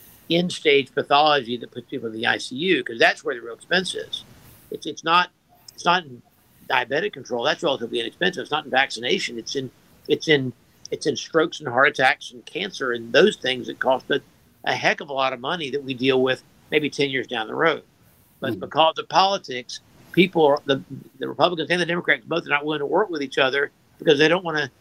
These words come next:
Speaker 1: they don't wanna weaken their party's position. And, you know, I'm not gonna use the word that I'd like to use for that, but, um,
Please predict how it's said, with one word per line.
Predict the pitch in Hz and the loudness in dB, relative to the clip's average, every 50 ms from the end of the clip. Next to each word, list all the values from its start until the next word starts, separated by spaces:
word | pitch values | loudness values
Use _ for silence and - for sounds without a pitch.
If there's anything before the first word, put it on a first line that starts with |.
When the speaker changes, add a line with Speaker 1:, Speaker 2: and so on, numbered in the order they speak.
| _ _ _ _ _ - - - | _ _ _ _ _ -20 -4 0
Speaker 1:
they | 151 151 | 2 4
don't | 156 170 147 | 4 4 2
wanna | 139 139 135 | 2 0 0
weaken | 123 120 143 170 180 - 147 135 | 2 2 2 2 2 2 0 0
their | 139 127 | -2 -2
party's | - 123 139 147 143 127 120 | 0 2 2 2 2 0 -2
position. | - 131 123 104 151 180 180 175 - 123 113 113 120 123 123 - - | -4 -6 -2 0 2 0 0 0 -4 -8 -8 -8 -10 -12 -12 -8 -4
And, | 120 127 131 131 135 143 135 - | 0 2 2 2 2 -2 -6 -8
you | - 147 131 | -6 -4 -2
know, | 123 120 123 123 120 - _ _ _ _ _ _ - | 0 0 0 -2 -4 -8 _ _ _ _ _ _ -6
I'm | - 139 147 | -6 -2 0
not | 156 165 165 | 0 0 0
gonna | 156 156 151 | 0 -2 -4
use | 151 156 147 117 | -4 -6 -4 -4
the | 143 139 | -2 0
word | 139 151 156 156 143 127 | 0 2 0 0 0 0
that | 135 131 | 0 0
I'd | 127 120 | 0 0
like | 127 143 156 185 175 | -2 -2 -2 -2 -4
to | 135 | -8
use | 120 123 120 123 | -8 -8 -8 -8
for | - 117 | -8 -4
that, | 120 123 127 139 139 123 | 0 0 0 0 0 -4
but, | 139 135 - _ _ _ - - - - - - | -6 -6 -6 _ _ _ -20 -20 -20 -20 -8 -2
um, | 135 135 131 131 120 117 113 | 0 0 0 0 -2 -6 -12